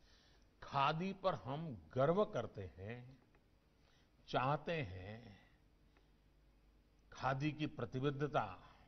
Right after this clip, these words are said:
खादी के प्रति झुकाव, खादी के प्रति लगाव, खादी की प्रसिद्धि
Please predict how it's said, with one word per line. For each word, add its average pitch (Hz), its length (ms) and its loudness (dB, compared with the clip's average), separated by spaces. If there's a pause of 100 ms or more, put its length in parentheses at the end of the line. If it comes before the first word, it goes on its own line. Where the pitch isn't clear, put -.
(1800)
खादी 139 320 0
के 156 120 -4
प्रति 135 580 -2
झुकाव, 131 680 2 (800)
खादी 143 320 0
के 160 100 -2
प्रति 147 320 -2
लगाव, 127 640 4 (880)
खादी 170 340 4
की 160 120 -2
प्रसिद्धि 170 840 -2